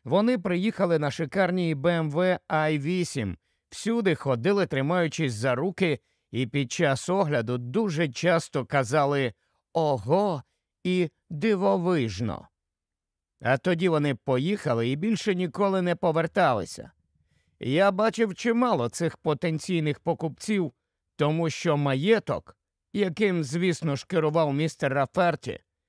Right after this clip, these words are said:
залишив місіс Гроген і Піта Боствіка на службі, а Піт наймав мене допомагати на території. Він знав, що я добре даю квітам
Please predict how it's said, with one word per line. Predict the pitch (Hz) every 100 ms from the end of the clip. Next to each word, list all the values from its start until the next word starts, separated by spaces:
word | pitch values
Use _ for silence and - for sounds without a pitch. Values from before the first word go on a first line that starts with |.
| _ 110
залишив | 117 131 143 156 240 202 240 202
місіс | 180 185 - 160 127
Гроген | 110 139 175 190 160 131 123 -
і | 143
Піта | - 165 156 - 117
Боствіка | 107 147 233 - 180 123 - 95 -
на | 151 202 233
службі, | - 247 247 175 101 98 - _ _ _
а | 135 151 127
Піт | 165 214 247 - - _ _ _ _
наймав | 175 208 165 196 220
мене | 170 151 214
допомагати | 190 143 135 127 110 165 - 180
на | 151 123
території. | 160 175 185 208 135 110 71 - _ _ _ 113
Він | 143 208 208
знав, | 180 247 214 120
що | - 123
я | 139
добре | 131 175 185 151
даю | 143 147 147
квітам | 156 185 208 147 101